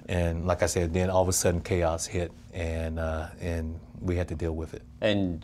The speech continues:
Speaker 2: I mean, you would never even think that
Speaker 1: No.
Speaker 2: something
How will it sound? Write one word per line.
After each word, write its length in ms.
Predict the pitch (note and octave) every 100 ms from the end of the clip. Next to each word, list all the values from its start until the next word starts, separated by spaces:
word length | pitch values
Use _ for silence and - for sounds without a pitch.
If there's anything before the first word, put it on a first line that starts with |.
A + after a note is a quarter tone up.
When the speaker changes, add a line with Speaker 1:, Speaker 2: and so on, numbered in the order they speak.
| F#2+
Speaker 2:
I 80 |
mean, 280 | E2+ E2+ D#2 E2
you 160 | F2+
would 160 | F2 D#2+
never 560 | F2 F2 F2+ E2+ D#2+
even 320 | C#2 F2+ E2+ D#2+
think 300 | A#2+ A#2 - - -
that 60 | F2
Speaker 1:
No. 80 | -
Speaker 2:
something 540 | - E2+ - F2 E2+